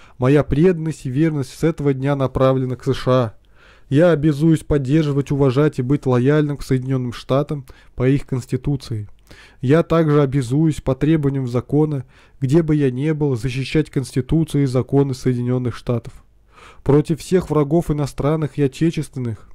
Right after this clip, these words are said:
на военной, на боевой, на гражданской службе, в чём я торжественно клянусь,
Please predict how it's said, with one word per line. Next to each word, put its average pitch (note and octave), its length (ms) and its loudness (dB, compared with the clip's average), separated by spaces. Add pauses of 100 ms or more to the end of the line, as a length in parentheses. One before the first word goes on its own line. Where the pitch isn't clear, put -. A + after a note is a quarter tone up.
(420)
на B2+ 100 2
военной, C3 580 4
на C3 160 0
боевой, C#3+ 440 4
на C#3 120 0
гражданской C3 580 2
службе, B2 500 -2 (360)
в - 100 -20
чём F3 300 2
я D#3 160 4
торжественно C#3+ 720 0
клянусь, B2+ 540 -2